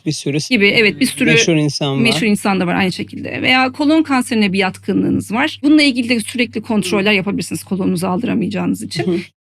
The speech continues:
Speaker 2: Hayatınızı biraz daha ona göre şekillendiriyorsunuz. Yani normalde kolon kanseri testleri aslında artık çok kolay yapılıyor ama normal bir insan kontrol ettirmiyorken siz her yıl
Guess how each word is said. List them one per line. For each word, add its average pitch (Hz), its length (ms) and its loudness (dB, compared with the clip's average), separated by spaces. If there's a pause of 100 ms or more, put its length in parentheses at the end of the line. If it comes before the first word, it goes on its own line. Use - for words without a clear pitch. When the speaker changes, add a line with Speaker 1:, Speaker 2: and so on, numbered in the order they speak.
(300)
Speaker 2:
Hayatınızı 339 500 0
biraz 339 240 4
daha 330 120 4
ona 269 160 6
göre 277 200 2
şekillendiriyorsunuz. 233 1000 0
Yani 208 200 4
normalde 277 640 4 (260)
kolon 269 340 4
kanseri 269 560 2
testleri 262 680 0
aslında 247 260 0
artık - 180 -8
çok 277 160 -2
kolay 254 320 0
yapılıyor 269 400 0
ama 175 340 2
normal 277 480 4
bir 254 60 0
insan 269 260 0
kontrol 294 300 0
ettirmiyorken 285 600 0
siz 285 260 -4
her 311 260 2
yıl 247 200 0